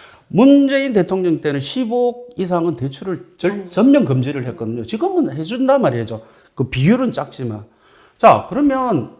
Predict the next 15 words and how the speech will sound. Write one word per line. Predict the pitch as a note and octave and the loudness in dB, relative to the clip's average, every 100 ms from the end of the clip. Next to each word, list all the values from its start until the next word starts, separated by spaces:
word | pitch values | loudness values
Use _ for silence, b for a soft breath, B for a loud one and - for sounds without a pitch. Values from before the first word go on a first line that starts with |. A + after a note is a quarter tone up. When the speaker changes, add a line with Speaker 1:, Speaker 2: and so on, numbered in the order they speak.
| - | -2
Speaker 1:
돈 | D3+ B3 | 2 2
있는 | C4+ C4 | 0 -2
사람이 | A3+ F#3+ F3+ F3+ G#3+ F3 A#2 - _ | -2 0 0 -2 -2 0 -2 -6 _
자기 | B2 D#3+ G3+ | -2 -2 -2
집을 | G3 E3+ - | -4 -6 -6
팔고 | F#3+ F#3 F3 D3+ | -6 -4 -2 -2
거기다가 | D#3 F3 E3 C3+ | -4 -2 -2 -4
대출해서 | B2+ C3 C#3+ C3+ G#2+ | -6 -8 -8 -10 -10
보태고 | G#2+ - - C3+ A#2+ A2 A2 _ | -12 -10 -6 -6 -6 -10 -12 _
하게 | - G#3 | -8 -4
되고, | E3 D3 G3 G#3+ B B | -4 -2 -2 -4 B B
본인이 | A#2+ C#3 D#3+ F3+ G3 F#3+ | 2 4 6 4 0 -6
소득이 | - E3 F3 C#3 | -8 -6 -4 -6
좋아서, | - A2 B2 D3+ B2 A#2 B2 A2+ A2 - B B B | -8 -4 0 0 -2 -2 -2 -4 -6 -14 B B B
어, | B2+ B2 B2 | 0 2 0